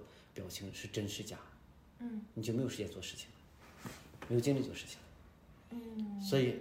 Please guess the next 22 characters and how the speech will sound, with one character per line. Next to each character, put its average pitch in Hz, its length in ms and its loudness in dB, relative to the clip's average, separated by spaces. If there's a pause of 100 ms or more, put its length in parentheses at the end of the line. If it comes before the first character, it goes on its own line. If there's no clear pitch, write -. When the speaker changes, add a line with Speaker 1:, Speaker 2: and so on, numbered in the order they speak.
(260)
Speaker 1:
<clears throat> 127 280 12
大 160 160 12
多 117 120 10
数 110 140 2 (1300)
做 120 140 6
得 113 100 8
好 - 160 -2
的 98 80 -8
人 95 200 -8
还 120 100 -2
是 120 160 -2
比 101 80 -4
较， 95 80 -4 (1040)
我 120 60 -14
觉 104 100 -2
得 98 120 0
比 - 120 -2
较 107 120 6
性 92 180 -2
情 - 160 -10
的 90 60 -12
人。 - 80 -14